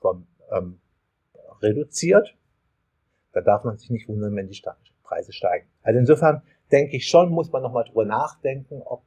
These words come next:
ähm, nicht hier eine der wesentlichen Ursachen des Problems liegt und ob man nicht da doch noch mal in eine andere Richtung denken muss. Aber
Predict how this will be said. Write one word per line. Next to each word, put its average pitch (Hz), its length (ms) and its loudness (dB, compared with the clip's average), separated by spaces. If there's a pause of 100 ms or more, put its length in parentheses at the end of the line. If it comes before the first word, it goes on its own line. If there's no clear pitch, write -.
(220)
ähm, 113 420 -6
nicht - 340 -14
hier 135 400 0
eine 120 220 -2
der 101 160 -4
wesentlichen 120 560 -6
Ursachen 123 380 -4
des 107 120 -2
Problems 127 580 -8
liegt 156 240 -18 (720)
und 127 400 -4
ob - 240 -2
man 120 300 0
nicht - 340 -6
da 110 260 0
doch - 220 0
noch 107 160 -8
mal 107 120 -2
in 104 120 -12
eine 98 240 -8
andere 90 360 -2
Richtung 110 340 -8
denken 110 400 4
muss. - 240 -20
Aber 151 500 6